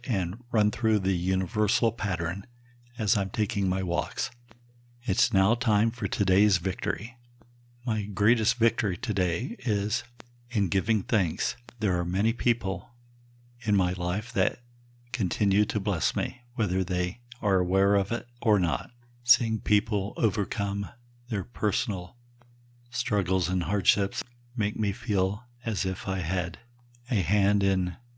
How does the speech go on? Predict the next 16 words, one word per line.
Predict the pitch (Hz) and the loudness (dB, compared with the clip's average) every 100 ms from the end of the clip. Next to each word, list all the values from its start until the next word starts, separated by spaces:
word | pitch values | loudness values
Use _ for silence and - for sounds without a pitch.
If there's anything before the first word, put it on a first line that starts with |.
| _ | _
helping | - 120 120 110 | -2 -2 0 0
them, | 104 120 131 - _ _ _ _ | 0 -2 -4 -10 _ _ _ _
inspiring | - 113 - - 110 107 101 | -4 0 2 4 4 4 2
them, | 104 110 101 - - | 2 0 -2 -10 -2
or | 107 92 90 95 - _ _ _ - - | 2 2 0 -6 -16 _ _ _ -10 -2
giving | 113 98 98 | 0 2 2
them | 95 98 95 | 2 2 2
someone | - 107 98 95 92 | 2 2 2 2 -2
to | - | -4
focus | - 104 98 98 - | -2 -2 0 0 2
upon | 107 - 92 92 87 87 - _ - - - | 0 0 2 4 2 -2 -10 _ -20 -18 -6
as | 101 90 | 0 2
either | 98 98 98 - | 4 2 -2 -2
a | 107 | -4
great | 98 95 95 | 2 2 2
example | 101 - 104 95 - 110 107 | -2 0 2 2 2 0 0